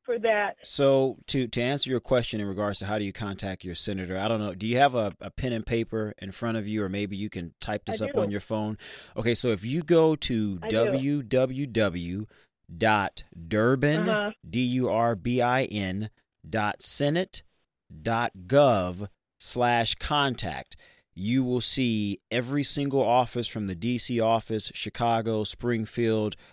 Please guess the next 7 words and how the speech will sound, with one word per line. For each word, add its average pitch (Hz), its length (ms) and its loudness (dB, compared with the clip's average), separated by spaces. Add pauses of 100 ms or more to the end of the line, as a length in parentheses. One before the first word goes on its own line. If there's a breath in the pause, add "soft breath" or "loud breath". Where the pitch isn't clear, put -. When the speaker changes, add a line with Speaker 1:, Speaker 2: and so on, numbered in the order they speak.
Speaker 2:
uh, 85 180 -6
Carbondale, 117 840 4
and 95 160 -2
Rock 107 240 0
Island, 104 500 -2 (360 loud breath)
uh, 95 340 -2
with 98 260 -4